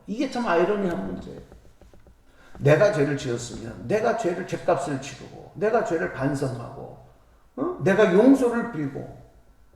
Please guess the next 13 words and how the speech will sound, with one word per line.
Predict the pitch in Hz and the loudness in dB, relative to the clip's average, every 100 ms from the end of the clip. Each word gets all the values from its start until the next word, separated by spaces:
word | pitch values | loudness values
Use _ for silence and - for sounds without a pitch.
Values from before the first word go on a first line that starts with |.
| _ _ _ - | _ _ _ 2
그렇게 | 330 - 277 | 4 6 4
하면 | 220 208 147 | 2 2 2
되는 | 127 117 | 0 0
건데 | 101 98 - - - - - | -4 -8 -10 -14 -20 -20 -18
하나님 | - - 294 285 302 294 240 | -8 2 6 10 10 8 4
편에서 | 220 214 196 - 196 | 0 0 -2 0 0
우리의 | 160 175 233 320 302 269 | 0 2 6 8 8 6
죄를 | 180 151 143 143 185 185 - | 4 4 6 4 2 -2 -6
해결해 | 190 170 143 131 | -8 -4 -4 -4
주시려고 | 127 131 131 123 120 | -6 -12 -10 -10 -12
하니 | 117 117 120 147 147 123 - - - - _ _ _ _ _ _ _ _ _ _ _ _ _ _ _ _ _ _ - | -12 -6 0 2 4 2 -2 -12 -18 -20 _ _ _ _ _ _ _ _ _ _ _ _ _ _ _ _ _ _ -10
여러분, | 110 107 107 | -8 -6 -6
그래서 | 139 143 143 143 147 147 - - | 0 0 2 2 0 -2 -10 -18